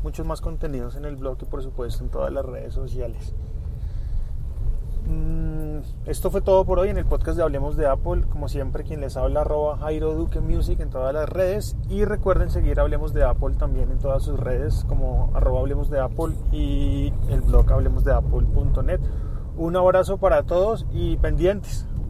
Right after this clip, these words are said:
Pendientes de las actualizaciones de la I O S diez punto tres y las próximas actualizaciones que vendrán, eh, conjunto a este, eh, versión de mac O S,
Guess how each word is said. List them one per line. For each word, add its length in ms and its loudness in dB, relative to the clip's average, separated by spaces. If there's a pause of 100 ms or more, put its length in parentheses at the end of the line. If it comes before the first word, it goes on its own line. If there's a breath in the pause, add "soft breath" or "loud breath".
Pendientes 420 0
de 80 -4
las 160 -4
actualizaciones 760 0
de 100 2
la 200 6
I 40 8
O 180 8
S 220 0 (420 loud breath)
diez 180 -2
punto 300 -4
tres 380 -2 (100)
y 80 -4
las 200 -2 (460)
próximas 380 -4
actualizaciones 580 -8
que 100 -2
vendrán, 500 -2 (440 loud breath)
eh, 140 -8
conjunto 560 -6
a 80 -2
este, 420 -6 (400)
eh, 500 -8
versión 340 -8
de 100 -8
mac 220 -8
O 160 0
S, 380 -8